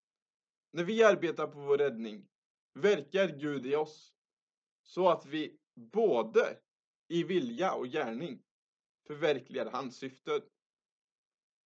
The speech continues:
Det bygger inte på att våra moraliska ansträngningar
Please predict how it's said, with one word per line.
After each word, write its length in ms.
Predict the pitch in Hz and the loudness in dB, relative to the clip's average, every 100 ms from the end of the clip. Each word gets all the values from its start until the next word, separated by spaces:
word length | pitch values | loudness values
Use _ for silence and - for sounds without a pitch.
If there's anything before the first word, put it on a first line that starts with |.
| _ _ _ _ _ _ _ - | _ _ _ _ _ _ _ -4
Det 140 | 170 | -2
bygger 380 | 175 233 170 196 | 0 -2 -2 -4
inte 280 | 202 170 147 | -4 -6 -10
på 400 | 120 113 113 - _ _ _ | -6 -4 -4 -10 _ _ _
att 200 | 156 147 | -4 -2
våra 260 | 175 170 151 | 2 2 0
moraliska 800 | 156 151 160 190 185 180 - - | -4 0 4 4 4 -2 -12 -12
ansträngningar 1080 | - 175 - - 180 190 185 147 110 104 | -6 -6 -6 4 6 8 4 -2 -4 -4